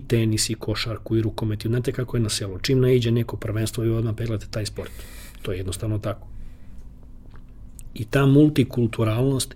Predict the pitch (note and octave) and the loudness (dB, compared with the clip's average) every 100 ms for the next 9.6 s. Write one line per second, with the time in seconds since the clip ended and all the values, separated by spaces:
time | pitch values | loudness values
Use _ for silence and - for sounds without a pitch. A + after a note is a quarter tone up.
0 | - A2+ G#2+ G#2+ G#2 - F2 E2 - - | -4 0 2 2 0 -4 -6 -6 -8 -12
1 | - - - - - G#2 A2+ G#2+ G#2 - | -10 -10 -10 -8 -6 -2 2 2 2 -2
2 | - - - - - - - - - - | -8 -16 -16 -16 -16 -16 -14 -14 -14 -14
3 | - - - - - - A#2+ A#2+ - B2+ | -16 -16 -14 -14 -10 -2 2 2 0 -2
4 | - A#2 A2+ C3 D#3+ E3 C#3 - - - | -2 -2 2 6 8 6 4 -2 -8 -8
5 | - - - - - - - - - - | -10 -12 -14 -16 -16 -16 -16 -16 -16 -16
6 | - A2 G#2 B2 C3+ C#3+ - C3 B2 - | -6 -4 2 2 2 0 4 4 4 -6
7 | - - A2 G#2+ G#2+ A2+ C#3+ - - - | -10 -2 2 2 4 4 2 -4 -14 -14
8 | - - A#2+ - D3 D#3+ D3+ D3 - A2+ | -4 0 0 4 8 8 6 2 2 2
9 | G#2 F#2+ F#2 A2 - D3+ | 4 0 -2 -6 -4 -8